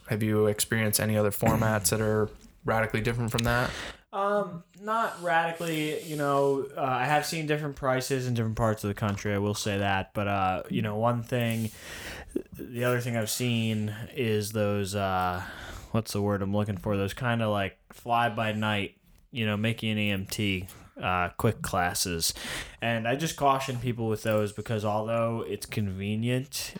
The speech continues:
Speaker 2: i-, as far as time goes and you're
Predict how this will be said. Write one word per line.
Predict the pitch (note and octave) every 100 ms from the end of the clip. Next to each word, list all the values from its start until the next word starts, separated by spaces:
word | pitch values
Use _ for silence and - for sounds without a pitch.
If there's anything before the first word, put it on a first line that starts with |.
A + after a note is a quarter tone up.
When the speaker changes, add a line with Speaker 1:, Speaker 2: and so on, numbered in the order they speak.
| -
Speaker 2:
i-, | A2 G2 F2+ -
as | -
far | A2 G#2
as | F2+ -
time | - G2+ G2 A#2 C#3+ D3
goes | D3 D3+ D#3 D#3+ D#3+ D#3
and | - G2+ G2 G2 F#2+
you're | F#2 F#2 F2+ F2